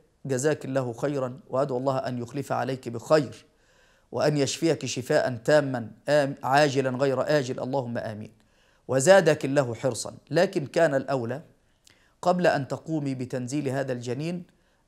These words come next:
العلماء وضعوا ضوابط لإنزال الجنين المشوه.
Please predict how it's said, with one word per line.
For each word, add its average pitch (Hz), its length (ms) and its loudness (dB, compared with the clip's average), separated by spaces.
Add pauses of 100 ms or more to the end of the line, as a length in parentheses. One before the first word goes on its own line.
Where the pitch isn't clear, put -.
العلماء 139 720 -2 (1040)
وضعوا 175 640 2
ضوابط 170 840 0 (220)
لإنزال 143 600 -2
الجنين 135 540 -4
المشوه. 117 600 -6